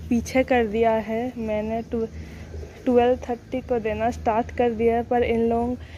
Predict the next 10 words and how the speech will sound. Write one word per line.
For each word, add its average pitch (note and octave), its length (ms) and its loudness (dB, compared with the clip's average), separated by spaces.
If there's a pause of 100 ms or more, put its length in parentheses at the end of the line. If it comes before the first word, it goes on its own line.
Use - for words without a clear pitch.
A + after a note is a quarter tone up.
(200)
ट्वेल्व A#3+ 360 4
ट्वेंटी A#3 480 2
से B3 200 2
आकर A#3 600 2 (1000)
बैठे A3+ 540 4
रहते A3 400 0
हैं। G#3+ 500 -4 (880)
तो A#3 400 2 (440)
कभी A#3+ 220 2
कभार A#3 640 2